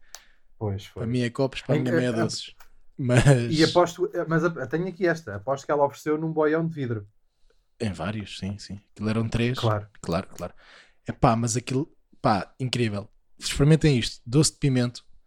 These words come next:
Speaker 2: com uma fatiazinha de, de um queijo, de um bom queijo. Um chèvre, um, um camembert,
Speaker 1: Um
Speaker 2: uma,
Speaker 1: brie.
Speaker 2: um brie. Epá,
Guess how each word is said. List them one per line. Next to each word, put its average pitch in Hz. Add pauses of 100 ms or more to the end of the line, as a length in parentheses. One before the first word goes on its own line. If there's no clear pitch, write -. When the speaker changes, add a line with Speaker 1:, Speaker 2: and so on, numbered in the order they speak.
(460)
Speaker 2:
com 131
uma 135
fatiazinha 139
de, 120
de -
um 175
queijo, 147
de 156
um 185
bom 180
queijo. 113 (440)
Um 120
chèvre, 147 (160)
um, 113
um 113
camembert, 120
Speaker 1:
Um 139
Speaker 2:
uma, 127
Speaker 1:
brie. 135
Speaker 2:
um 135
brie. 127 (420)
Epá, 104